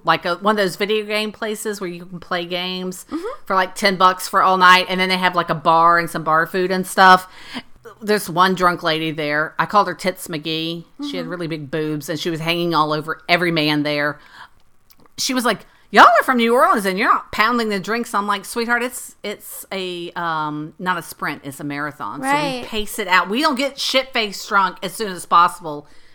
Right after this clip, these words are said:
Speaker 1: and then go throughout the night coming down from that. Like, we,
Speaker 2: No.
Speaker 1: we, we get a good buzz on, and we just last for nine or ten hours, not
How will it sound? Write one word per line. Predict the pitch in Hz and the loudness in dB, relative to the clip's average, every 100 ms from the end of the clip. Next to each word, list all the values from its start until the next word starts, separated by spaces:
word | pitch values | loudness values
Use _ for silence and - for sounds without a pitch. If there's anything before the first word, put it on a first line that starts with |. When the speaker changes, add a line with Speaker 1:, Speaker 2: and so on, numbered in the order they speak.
| - - | -8 0
Speaker 1:
and | 220 | 2
then | 214 | 2
go | 196 | 0
throughout | 185 196 175 165 | -2 0 0 0
the | |
night | 170 175 160 160 - - - - - | 0 2 2 0 -8 -18 -20 -20 -2
coming | - 196 170 | 2 4 2
down | 170 175 175 | 0 2 2
from | 160 151 | -2 -8
that. | 131 131 131 | -6 -8 -6
Like, | 156 151 | -4 -4
we, | 165 190 | -4 -4
Speaker 2:
No. | 202 220 | -6 -8
Speaker 1:
we, | 180 170 196 214 196 | -10 -4 -4 -4 -6
we | 190 | -4
get | 214 | -2
a | 220 | 0
good | 202 196 | 0 0
buzz | 208 214 202 | 2 2 4
on, | 220 220 | 4 4
and | 208 175 | 2 -8
we | 170 | -8
just | 175 165 - - - | -8 -8 -10 -14 0
last | 165 160 165 - | 4 4 4 -4
for | 160 156 | -10 -6
nine | 170 156 151 | -2 0 -2
or | |
ten | 147 147 | -6 -4
hours, | 143 120 107 151 | -2 -2 -4 -10
not | 156 151 143 143 | -2 0 0 -2